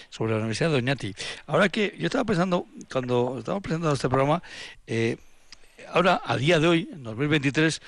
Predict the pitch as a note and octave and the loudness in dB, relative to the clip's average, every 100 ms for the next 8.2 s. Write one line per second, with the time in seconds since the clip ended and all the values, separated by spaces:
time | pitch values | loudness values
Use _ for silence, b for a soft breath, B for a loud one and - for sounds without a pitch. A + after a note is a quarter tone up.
0 | B B B B _ - C3+ C#3+ E3 - | B B B B _ -8 0 2 0 -2
1 | - C3 B2+ B2 A#2+ A#2 A#2 A2+ A2+ A2+ | -6 -2 0 0 0 0 0 0 -2 -4
2 | A2 A2 G#2 G#2 - B2+ D3 A#2 A2 G#2+ | -4 -8 -8 -8 -4 0 0 0 -2 -4
3 | G#2 - A2+ A2 F#2+ C#3+ A3+ G2 - B | -6 -8 -8 -6 -2 -2 -2 -6 -10 B
4 | B B B B2+ A#2 A2+ A#2+ C#3 D#3 B2+ | B B B -6 -4 -4 -2 -2 -2 -2
5 | G#2+ G#2 G#2+ - - - - - B B | -4 -4 -2 -2 -2 -6 -10 -14 B B
6 | B - A#2 A#2 A2+ A2+ A2+ A2 G#2 A2 | B -6 -2 -2 -2 0 -2 -2 -2 0
7 | A2+ A2+ G#2 G#2+ G#2+ G#2+ A2+ B2 B2+ E3+ | -2 -4 -4 -4 -4 -4 -2 0 2 2
8 | C3+ | 0